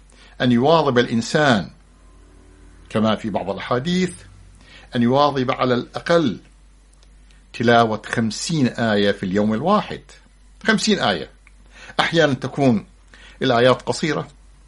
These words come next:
يمكن قراءتها في دقائق، دقيقتين أو ثلاث، وأحيانا تكون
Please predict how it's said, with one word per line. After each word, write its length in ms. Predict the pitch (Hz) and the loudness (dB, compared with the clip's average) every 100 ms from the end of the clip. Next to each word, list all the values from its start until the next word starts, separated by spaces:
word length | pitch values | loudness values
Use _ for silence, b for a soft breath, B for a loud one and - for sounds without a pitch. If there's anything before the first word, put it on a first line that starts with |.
| _ _ - - - - - - | _ _ -20 -20 -20 -20 -20 -6
يمكن 320 | 123 135 110 107 | 0 0 0 -4
قراءتها 840 | 113 104 113 113 107 107 107 107 - | -2 0 0 -2 -2 0 0 -2 -6
في 200 | 117 101 | -4 -2
دقائق، 580 | 101 - 135 - - - - - - - - - - - - - | -4 0 0 0 -8 -20 -20 -20 -20 -20 -20 -20 -20 -20 -16 -8
دقيقتين 560 | - 110 - - 113 | -4 -2 -2 -2 0
أو 100 | 135 | -2
ثلاث، 320 | 127 180 175 - - - - - - B B B | 0 2 2 0 -20 -20 -20 -20 -20 B B B
وأحيانا 540 | 127 104 123 135 120 | 2 4 4 4 4
تكون 560 | 110 107 - 117 101 | -2 -8 -4 -2 -2